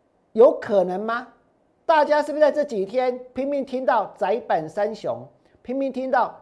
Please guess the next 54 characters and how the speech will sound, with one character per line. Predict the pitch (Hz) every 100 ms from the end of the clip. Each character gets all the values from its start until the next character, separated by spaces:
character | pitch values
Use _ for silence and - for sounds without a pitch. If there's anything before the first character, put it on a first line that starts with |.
| -
景 | 175 165
硕、 | 269 262 190 -
新 | - 247 247
兴、 | 240 240
南 | 190 185
电， | 226 185 160 -
对 | 262
不 |
对？ | 254 269 - - _ _ -
那 | 247
套 | 285 302
到 | 294 247
了 |
要 | 254
怎 | 220
么 | 170
办？ | 208 175 - _ _ _ _
会 | 294
不 | 320
会 | 302
反 | 214 170
弹？ | 160 151 147 - -
反 | 214 214
弹 | 226
上 | 240 277 202
来， | 165 170 -
我 | 165
告 | 254 247
诉 | 247
各 | 220
位， | 170 -
我 | 180
呢 | 220
会 | 226 254
带 | 269
你 | 196
们 | 175 170
减 | 175 185
码。 | 190 -
你 | 156
再 | 226
看 | 226 220
下 | 202 190
去， | 185 - _ _ _ _ _ _ _ _ _ _ _ _
景 | - 180 180
硕 | 175 294 254
今 | 233 240 240
天 | 233 233
跌 | 233 190 190
停 | 180
板， | 196 110 - _ _ _ _ _
跌 | - 202
停 | 233
板， | 226 156